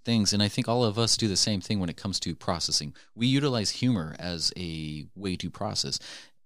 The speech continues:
Comedians talk about this all the time. By profession, we are not comedians, but we identify with that process here and there. It's like, yeah, like, if I'm in a fucked up situation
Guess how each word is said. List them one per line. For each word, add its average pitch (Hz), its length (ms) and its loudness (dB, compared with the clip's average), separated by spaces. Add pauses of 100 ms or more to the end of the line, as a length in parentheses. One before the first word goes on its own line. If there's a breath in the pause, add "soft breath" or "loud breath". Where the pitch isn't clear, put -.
(160)
Comedians 143 480 6
talk 98 220 0
about 87 200 0
this - 180 -2
all 92 140 0
the 78 100 -4
time. 82 460 -2
By 104 320 4 (140)
profession, 110 540 0
we 90 120 2
are 87 100 0
not 85 280 -2
comedians, 82 600 -2
but 82 220 -2 (560 loud breath)
we 107 200 2
identify 90 840 -2 (540)
with 113 380 0
that 98 360 0
process 92 480 -4
here 90 160 -6
and 80 120 -2
there. 76 300 -6 (340 soft breath)
It's - 100 -10
like, 95 140 -4
yeah, 151 180 4
like, 92 300 -4 (300 soft breath)
if - 140 -2
I'm 202 140 4
in 170 100 4
a 90 100 2 (440)
fucked 151 260 -12
up 131 120 -4
situation 98 920 0